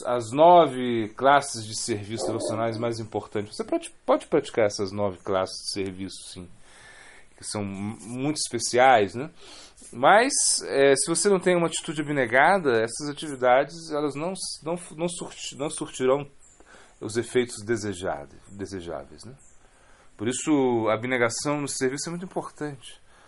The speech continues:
Que realmente, na abne-, na abnegação você não quer nada do serviço, você não quer,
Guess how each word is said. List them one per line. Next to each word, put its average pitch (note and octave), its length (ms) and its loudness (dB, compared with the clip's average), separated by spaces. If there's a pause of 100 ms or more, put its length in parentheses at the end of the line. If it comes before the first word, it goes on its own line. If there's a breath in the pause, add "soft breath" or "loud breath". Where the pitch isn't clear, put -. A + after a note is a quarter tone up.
(460 soft breath)
Que G#2+ 280 -8
realmente, A#2+ 720 -6 (500)
na C#3+ 100 4
abne-, D#3 400 4
na E3+ 180 8
abnegação F3 640 4
você F#3 400 6
não E3 120 0
quer F3 240 2
nada E3 380 4
do G#2 100 -6
serviço, G2 600 -8
você - 100 -10
não D4 120 -10
quer, F#3 520 -6